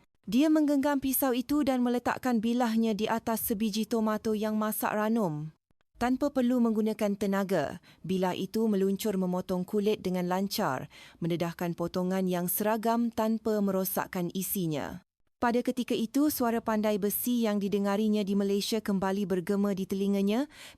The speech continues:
Pisau adalah cerminan seorang chef. Jika tidak dijaga dengan baik, ia akan cepat tumpul.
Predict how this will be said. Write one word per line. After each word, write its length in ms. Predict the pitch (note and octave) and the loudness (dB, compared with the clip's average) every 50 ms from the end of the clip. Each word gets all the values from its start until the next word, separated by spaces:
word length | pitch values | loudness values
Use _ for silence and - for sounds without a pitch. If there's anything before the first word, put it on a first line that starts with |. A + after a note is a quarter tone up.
| _ - | _ -2
Pisau 500 | C4 C4+ B3+ - - C#4+ B3 G3 E3+ - | 0 0 0 0 0 0 2 0 0 0
adalah 320 | - F#3 G3+ G3 G#3 G#3 | -2 -2 0 0 0 0
cerminan 560 | G3+ - A3+ G#3 G#3 G#3+ A3 A3 A3 A3 A3 | -2 -2 -2 0 0 0 2 2 2 0 0
seorang 480 | A3 - - A3 G3 G#3 G3+ G3+ G3+ G3 | 0 0 -2 -2 0 0 0 0 -2 -2
chef. 400 | - - B3 G#3 E3+ D#3+ - - - - - - - - | -2 -2 0 0 0 -2 -6 -12 -18 -20 -18 -18 -10 -6
Jika 400 | - F3 G#3+ C4 C4 - D4 D4 | -2 0 0 0 2 2 2 2
tidak 240 | C#4+ C4 A#3 A#3 - | 2 2 0 0 0
dijaga 480 | G3 G#3 G3 F3+ A3 A3 A3 G3 A3 A#3 A3 | 0 -2 -2 0 0 0 0 2 0 0 2
dengan 260 | G#3+ G#3 G#3 G#3 G#3 | 2 2 2 2 2
baik, 320 | F#3+ G#3 G#3+ A3 A3 - - | 2 2 2 0 0 -2 -4
ia 240 | - G3+ G#3 G3+ | -4 -2 -2 0
akan 320 | - F#3 - - G#3 G3 F3+ | -2 -4 -4 -2 -2 -2 -2
cepat 320 | - G3 - F#3+ - - | -2 -4 -4 -4 -4 -4
tumpul. 560 | - G3 F#3 E3+ - F3+ D#3 C3 - F3 - | -2 -2 -2 -2 0 -2 -2 -2 -2 -6 -12